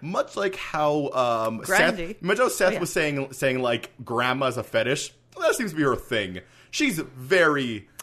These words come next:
Speaker 2: I think, so she
Speaker 1: she's,
Speaker 2: reveals
Speaker 1: she's Grundy-esque.
Speaker 2: She reveals in this episode, um, when she, 'cause she's talking about flying, and Ryan's like,
Speaker 1: Yeah.
Speaker 2: "Oh, I've never been on an airplane."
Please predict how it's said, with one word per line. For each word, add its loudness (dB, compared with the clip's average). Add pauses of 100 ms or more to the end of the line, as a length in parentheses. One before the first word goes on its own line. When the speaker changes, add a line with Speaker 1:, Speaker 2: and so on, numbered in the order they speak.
Speaker 2:
I 4
think, -4
so 2
she -4
Speaker 1:
she's, -2
Speaker 2:
reveals 4
Speaker 1:
she's -6
Grundy-esque. 0
Speaker 2:
She -4
reveals 2
in -6
this -2
episode, 0
um, 2
when -2
she, -8 (100)
'cause -6
she's -8 (140)
talking -6
about -2
flying, 0
and -8
Ryan's -2
like, 6
Speaker 1:
Yeah. 4
Speaker 2:
"Oh, 4
I've 2
never -6
been -6
on -4
an -10
airplane." -8